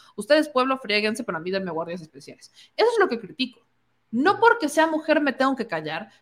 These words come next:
no porque sea mujer tengo que avalar lo que está haciendo, no porque sea mujer, no, no, no, no, señores,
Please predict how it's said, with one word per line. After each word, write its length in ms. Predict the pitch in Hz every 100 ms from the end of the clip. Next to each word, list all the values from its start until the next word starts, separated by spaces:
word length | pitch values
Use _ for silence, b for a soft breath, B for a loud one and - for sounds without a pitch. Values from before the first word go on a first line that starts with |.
| -
no 160 | 320
porque 240 | 330 381 262
sea 140 | 262
mujer 340 | 262 254 226 220
tengo 160 | 240 233
que 60 |
avalar 360 | 202 175 185 202
lo 140 | 208
que 80 | 190
está 140 | - 143
haciendo, 380 | - 127 170
no 200 | 233 320
porque 200 | 392 262
sea 120 | 254 269
mujer, 220 | 254 254
no, 120 | 392 480
no, 80 | 427
no, 100 | 415 392
no, 120 | 370
señores, 520 | 370 285 349 320 262